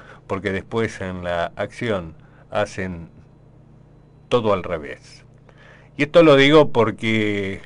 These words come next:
la semana pasada estuve haciendo un viaje y veía allí, mientras andaba por la ruta, los hilos bolsa, ¿eh? que tienen dentro los granos de la especulación.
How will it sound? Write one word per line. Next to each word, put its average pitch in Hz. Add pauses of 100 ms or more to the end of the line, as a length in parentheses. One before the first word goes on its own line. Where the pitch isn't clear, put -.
la 117
semana 139
pasada 131
estuve 131
haciendo 131
un 113
viaje 135 (500)
y 110
veía 113
allí, 113
mientras 101
andaba 113
por 104
la 101
ruta, 113 (1200)
los 107
hilos 123
bolsa, 104 (1080)
¿eh? 120 (300)
que 98
tienen 117
dentro 107
los 95
granos 101 (1300)
de 101
la 110
especulación. 107